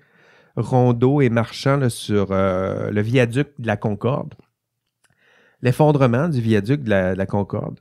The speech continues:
Euh, je pense que vous l'avez lu plutôt au module sept. Euh, dans le module, dans le, non, le module, dans le rapport en question,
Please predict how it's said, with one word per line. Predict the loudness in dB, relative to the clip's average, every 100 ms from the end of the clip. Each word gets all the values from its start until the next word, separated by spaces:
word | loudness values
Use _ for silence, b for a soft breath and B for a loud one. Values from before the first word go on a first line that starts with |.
| _
Euh, | -8 -6 -6 -8
je | -10
pense | -12 -8
que | -8
vous | -6 -4
l'avez | -2 -2 -2
lu | -2 -4
plutôt | -8 -8 -4
au |
module | -2 -2 -2 -8
sept. | -8 -10 -6 -6 -8 -20 B B B B B
Euh, | -8 -6 -6 -6 -8 -10
dans | -2 0
le |
module, | 2 2 2 -2 -2 -4
dans | 0 0
le, | 0 0
non, | -4
le | -6
module, | -8 -8 -10
dans | -4 -2
le |
rapport | 0 -2 -2
en | -2
question, | -2 -4 -2 0 0 -2